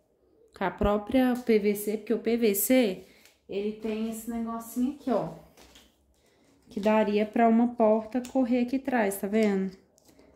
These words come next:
Mas eu acho que iria sair, não sei. Posso fazer um teste, né? Pra mim não ter que estragar um desse aqui, que esse aqui é mais caro.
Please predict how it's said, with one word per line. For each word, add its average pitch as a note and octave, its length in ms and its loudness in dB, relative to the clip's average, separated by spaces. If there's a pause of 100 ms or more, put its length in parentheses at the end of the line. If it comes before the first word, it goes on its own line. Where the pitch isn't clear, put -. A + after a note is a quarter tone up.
(280)
Mas F#3+ 180 0
eu F#3+ 80 4
acho F#3+ 140 -2
que - 140 0
iria G3 220 2
sair, A#3+ 600 0
não G3+ 200 4
sei. E3+ 480 0 (640)
Posso F#3 200 -2
fazer F#3+ 140 -4
um G#3+ 140 2
teste, - 680 -2
né? F#3 280 -2 (840)
Pra F#3 100 -2
mim F3+ 100 4
não F#3+ 120 4
ter G#3+ 180 2
que A3 100 -2
estragar G3+ 840 0 (140)
um G#3 240 2
desse A3 300 -2
aqui, A#3+ 200 -6
que - 60 -18
esse - 160 -18
aqui G3 100 -10
é F#3+ 60 -8
mais G3+ 260 -10
caro. E3 340 -8